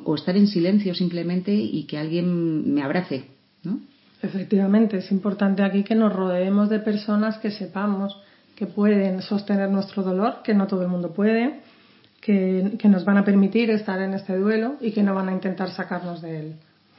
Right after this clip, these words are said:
Speaker 1: Claro, eso es fundamental.
Speaker 2: Como buscar qué cosas pueden ser sanas para nosotros en este momento, ¿no? Como en cualquier duelo, obviamente, eh, es importante comer bien y dormir bien, que es muy difícil en estos momentos,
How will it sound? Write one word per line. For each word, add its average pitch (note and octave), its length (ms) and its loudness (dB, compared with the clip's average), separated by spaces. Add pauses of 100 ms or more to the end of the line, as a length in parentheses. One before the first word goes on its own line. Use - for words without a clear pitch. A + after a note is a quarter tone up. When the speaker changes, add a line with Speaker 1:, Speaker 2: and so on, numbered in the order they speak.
(440)
Speaker 1:
Claro, D3 200 -10
eso D#3 120 -14
es - 40 -20
fundamental. E3 360 -2
Speaker 2:
Como F#3+ 120 0
buscar G3 320 -2
qué G#3+ 140 0
cosas G#3+ 360 -2
pueden G3+ 260 0
ser G3 240 -4
sanas G3 400 -4
para F#3+ 180 -2
nosotros F#3+ 460 -6
en F#3+ 100 -4
este F#3 160 -8
momento, F#3 500 -4
¿no? F3+ 300 -8 (640)
Como F#3+ 160 2
en F#3 80 0
cualquier F3+ 360 0
duelo, G3 320 4
obviamente, G3+ 680 2 (360)
eh, F#3+ 640 0
es G#3 140 -2
importante G3+ 480 0
comer G3 260 0
bien G3+ 300 2
y G3+ 60 2
dormir F#3+ 320 -2
bien, B3 400 0
que G#3 100 -4
es F#3 80 -2
muy F#3 160 0
difícil F#3+ 420 -2
en F3+ 240 0
estos F#3 240 -6
momentos, A3+ 640 -2